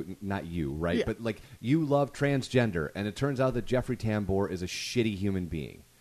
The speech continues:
Speaker 1: right? But as a guy, I go, "Well, Jeffrey Tambor is a shitty human being and has his own show on Amazon Prime. Maybe that's the way I should go," right? Kevin Spacey wins all these awards. People look up to him,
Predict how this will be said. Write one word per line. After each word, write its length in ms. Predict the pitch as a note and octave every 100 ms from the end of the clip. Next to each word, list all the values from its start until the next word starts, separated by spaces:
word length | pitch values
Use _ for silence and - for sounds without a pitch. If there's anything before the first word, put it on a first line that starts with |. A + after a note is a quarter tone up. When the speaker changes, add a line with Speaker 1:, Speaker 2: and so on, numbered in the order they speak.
| - - -
Speaker 1:
right? 300 | F#2+ F#2+ A#2 - - - - - G2+ F2
But 300 | A2 G2+ - E2 - _ _
as 220 | - A2 G2+
a 60 |
guy, 760 | E2+ - C3 D#3 F#2+ D#2+ A#2 B2 - _ _ _ _ _ -
I 160 | G2+ G#2+
go, 200 | G#2 G2
"Well, 240 | A2 A2
Jeffrey 380 | F#2 B2+ A#2+ B2+
Tambor 360 | C3 C#3 B2 G2+
is 80 |
a 40 | F#2
shitty 280 | - B2 A2
human 240 | A#2 G#2+
being 220 | B2 B2+
and 80 | F#2+
has 120 | G2+
his 120 | G2 G#2+
own 160 | A2+
show 260 | - B2 A2+
on 340 | G#2+ G2 F2 - -
Amazon 340 | G#2+ A2+ G#2 F2+
Prime. 340 | A#2+ C3+ D2+ - - _ -
Maybe 300 | E2 G2+ A#2+
that's 260 | D3+ E3
the 100 | -
way 180 | G#2 F#2
I 60 | E2+
should 200 | - D2+
go," 340 | D#2+ B1 - - -
right? 280 | G2 B2+ C#3 - -
Kevin 260 | A2+ B2+ A#2
Spacey 520 | - E3 D#3 A2+ F2 - -
wins 300 | E2 A#2 C3+
all 140 | D3 C#3+
these 180 | C3+
awards. 380 | A#2+ C#3 D#3+ G#2
People 340 | A2+ A#2 C3+ C3+
look 160 | C#3
up 180 | D#3+ D#3
to 120 | B2
him, 140 | F#2